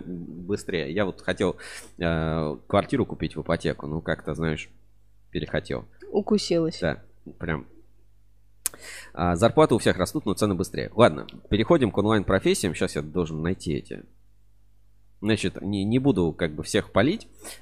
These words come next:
Speaker 1: А, в общем, м, письмо о том, что кто закончил курсы, с сертификатами всех людей, которые
Speaker 2: Серьёзно?
Speaker 1: регистрировались, прислали всем. Всем прислали все сертификаты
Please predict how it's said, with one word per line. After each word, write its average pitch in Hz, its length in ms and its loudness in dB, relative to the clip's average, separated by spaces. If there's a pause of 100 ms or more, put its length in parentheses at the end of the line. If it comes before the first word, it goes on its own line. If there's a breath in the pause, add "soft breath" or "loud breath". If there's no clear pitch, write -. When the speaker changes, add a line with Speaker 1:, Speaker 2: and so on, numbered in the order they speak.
Speaker 1:
А, 78 960 -2 (1600 loud breath)
в 117 80 4
общем, 127 320 4 (500)
м, - 120 -12
письмо 135 640 6
о 95 120 4
том, 127 240 4
что 90 640 4
кто 131 200 6
закончил 107 500 2
курсы, 208 480 0 (720 soft breath)
с - 540 0
сертификатами 131 760 6
всех 117 240 4
людей, 113 280 4
которые 92 340 2
Speaker 2:
Серьёзно? 202 640 10
Speaker 1:
регистрировались, 95 600 4
прислали 170 580 8
всем. 80 420 4
Всем 175 240 4
прислали 151 420 4
все 139 240 0
сертификаты 78 840 0